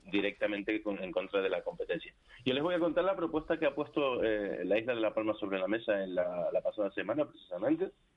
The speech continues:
que es la creación, o mejor dicho, la declaración de interés público para dos proyectos de nuevas gasolineras de dos empresarios de la Isla de La Palma, y ese es el camino que van a seguir, simple y llanamente ampliar la, la dema-, la oferta para de esa manera potenciar el, el que bajen los precios.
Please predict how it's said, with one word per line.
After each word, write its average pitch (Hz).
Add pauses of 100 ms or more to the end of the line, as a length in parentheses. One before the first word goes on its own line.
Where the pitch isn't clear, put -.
(280)
que 120
es 120
la 110
creación, 104
o 92
mejor 101
dicho, 101
la 95
declaración 98
de 110
interés 101
público 110 (380)
para 98
dos 117
proyectos 110
de 92
nuevas 107
gasolineras 104
de 104
dos 101
empresarios 95
de 87
la 90
Isla 87
de 85
La 85
Palma, 139 (420)
y 110
ese 110
es 127
el 143
camino 123
que 110
van 107
a 98
seguir, 110
simple 110
y 110
llanamente 123 (260)
ampliar 110
la, 90
la 95
dema-, 104
la 104
oferta 165 (400)
para 98
de 98
esa 107
manera 107
potenciar 104
el, 104
el 117
que 90
bajen 90
los -
precios. -